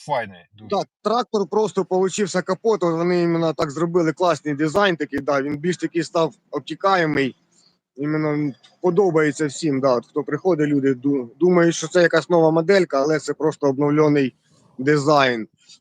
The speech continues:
Speaker 2: Так все залишилося так, як було. Двигун сто вісімдесят восьмий на ресорах. А, да, ну і добавили, конечно, примусову навіску. Ну, у нас вже були ці модельки з примусовою навіскою.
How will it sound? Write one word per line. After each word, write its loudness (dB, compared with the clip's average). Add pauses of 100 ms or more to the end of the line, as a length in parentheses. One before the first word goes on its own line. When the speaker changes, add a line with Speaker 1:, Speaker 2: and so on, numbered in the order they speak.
(140)
Speaker 2:
Так 2
все 0
залишилося 2
так, 0
як -2
було. 0 (120)
Двигун 2
сто -2
вісімдесят -2
восьмий 0 (720)
на 2
ресорах. 0 (1120)
А, -10
да, 0
ну 2
і 0
добавили, 4
конечно, 0
примусову 0
навіску. 0
Ну, 4
у 4
нас 4
вже 2
були 2
ці -4
модельки -2
з -8
примусовою -2
навіскою. -2